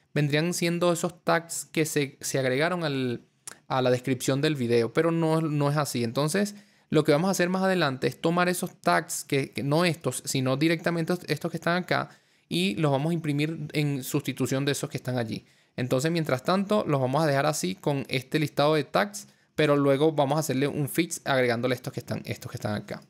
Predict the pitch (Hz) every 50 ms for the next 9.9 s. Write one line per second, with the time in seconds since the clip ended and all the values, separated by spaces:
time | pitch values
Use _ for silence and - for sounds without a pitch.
0 | _ _ _ 143 135 143 156 165 165 156 151 127 - 135 135 160 175 170 156 143
1 | 135 123 120 120 - 135 135 139 139 156 151 135 - - 165 170 180 180 185 185
2 | - - _ _ _ _ _ - 120 123 113 101 98 - - - _ _ _ -
3 | - - - _ - 156 160 165 165 165 165 165 165 165 160 165 - - - -
4 | 170 196 214 214 196 180 - 165 180 190 202 - - _ _ _ - - 156 156
5 | - _ - 208 202 202 202 208 - - _ _ - 151 156 151 - - _ -
6 | 156 151 147 147 - - 139 135 - - - 202 233 240 214 190 175 - - 151
7 | 147 143 139 139 135 135 127 - - - - - - 156 147 139 139 139 135 131
8 | 139 131 - - 101 139 143 135 139 135 135 147 175 196 190 175 156 147 151 160
9 | - 190 185 185 165 156 - 120 - - 190 190 156 127 123 135 147